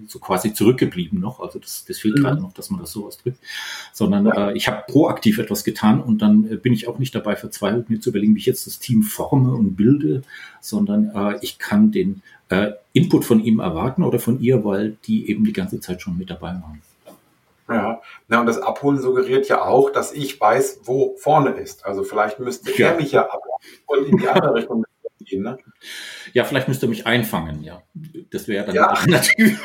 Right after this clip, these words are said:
Speaker 1: <laughs> Oder einnorden. <laughs>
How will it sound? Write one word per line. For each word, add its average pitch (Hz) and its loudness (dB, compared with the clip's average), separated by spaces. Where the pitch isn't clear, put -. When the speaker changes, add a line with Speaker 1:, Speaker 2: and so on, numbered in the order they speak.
Speaker 1:
<laughs> - 0
Oder 127 0
einnorden. 107 0
<laughs> - -2